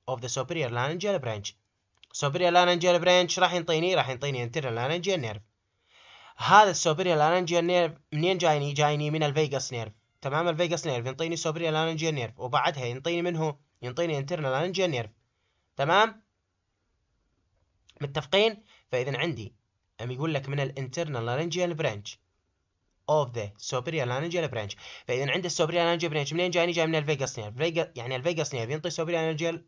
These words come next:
آه، نيرف، ومن ثم السوبيريور لارنجيال نيرف ينطيني internal لارنجيال نيرف ويغذي لي الفوكال فولدز. تمام؟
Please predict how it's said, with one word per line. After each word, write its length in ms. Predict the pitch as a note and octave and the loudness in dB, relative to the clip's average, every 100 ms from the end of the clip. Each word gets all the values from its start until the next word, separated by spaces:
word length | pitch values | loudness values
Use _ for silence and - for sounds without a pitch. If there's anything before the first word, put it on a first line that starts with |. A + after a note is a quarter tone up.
| - | -6
آه، 400 | B2+ B2 A#2+ A#2 | -4 -2 -2 -2
نيرف، 260 | C3 A2+ G#2 | -2 -4 -4
ومن 220 | B2+ B2+ | -8 -8
ثم 380 | C3 E3+ D3+ F#3 - _ _ - - | -4 -2 0 0 -2 _ _ -16 -4
السوبيريور 640 | C3 B2 B2+ B2 C3+ - C3 | -2 0 -2 -2 -4 -2 0
لارنجيال 300 | E3 D3+ C#3 | -2 -2 0
نيرف 200 | D#3 B2 | -2 -2
ينطيني 360 | A#2 D#3 B2+ | -4 -4 -4
internal 100 | B2+ | -4
لارنجيال 440 | D#3 C3 D#3 E3+ F#3 | -4 -2 -2 -2 0
نيرف 180 | D4 - - - - | -2 -4 -20 -20 -6
ويغذي 340 | C3 C3+ D3 | -2 -2 0
لي 80 | D#3 | 0
الفوكال 360 | C#3 D#3+ - A#3 | 2 0 0 -6
فولدز. 360 | A#2+ G2 - | -4 -6 -6
تمام؟ 380 | - D3+ A3 A3+ | -2 2 2 -2